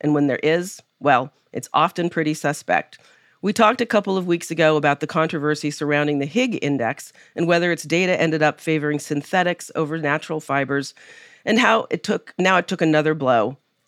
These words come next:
H and M, one of the original fast fashion brands, may just be using it to greenwash their clothing lines. We have our first guest on the pod. Yay! And boy, does she know her way around data.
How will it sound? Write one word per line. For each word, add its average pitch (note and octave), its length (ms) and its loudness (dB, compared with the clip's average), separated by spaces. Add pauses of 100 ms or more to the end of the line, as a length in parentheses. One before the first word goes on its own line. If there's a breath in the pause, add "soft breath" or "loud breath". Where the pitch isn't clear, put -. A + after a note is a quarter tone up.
H G#3+ 240 2
and A#3+ 100 0
M, D3 420 2 (100)
one F3 200 0
of F3 60 -2
the F3 100 0
original D#3 720 -2
fast A#2+ 400 -4
fashion B2 320 -2
brands, A#2+ 400 0
may E3 140 0
just F3 240 -4
be F#3+ 80 -6
using D#3+ 400 -2
it D3 100 -4
to D#3 80 -8
greenwash D3 800 -2
their C#3 140 -4
clothing C#3+ 480 -4
lines. F2 440 -6 (560)
We - 140 6
have A3 160 4
our D#3 140 2
first G#3+ 340 -2
guest E3 260 0
on D3+ 140 0
the C#3 80 -2
pod. D3+ 480 2
Yay! G#3+ 640 2
And D#3 180 -2
boy, F#3+ 240 0
does E3+ 120 -2
she - 180 -2
know E3 180 2
her E3 140 0
way D#3+ 200 2
around D3+ 380 2
data. C#3 400 0